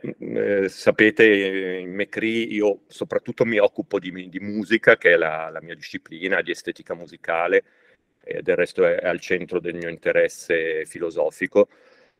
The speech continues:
Ehm, ecco, mm, in che modo la spazialità o l'idea di spazio, l'idea di spazialità, eh, ha permeato anche il campo musicale?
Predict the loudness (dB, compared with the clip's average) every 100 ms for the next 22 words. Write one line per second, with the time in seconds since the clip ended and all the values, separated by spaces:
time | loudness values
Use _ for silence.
0 | _ -8 -2 0 0 -2 -6 -10 -12 -12
1 | -14 -16 -20 _ _ _ _ _ _ _
2 | 2 2 6 6 6 -6 -10 -12 -10 -12
3 | -12 -6 -4 2 6 8 10 10 8 4
4 | -2 -2 2 0 0 -4 0 2 0 -6
5 | -10 -6 -6 -2 -2 -4 -10 -6 -6 -6
6 | -10 -4 -2 -4 -4 -6 -6 -12 -8 -8
7 | -10 -6 -4 -4 -6 _ _ -6 -2 -2
8 | -6 -10 -8 -8 -4 -6 -4 -4 -2 -2
9 | -6 -2 -2 -2 -8 _ _ -10 -8 -6
10 | -6 -4 -6 -4 -10 -10 -14 -10 -4 -4
11 | -2 -6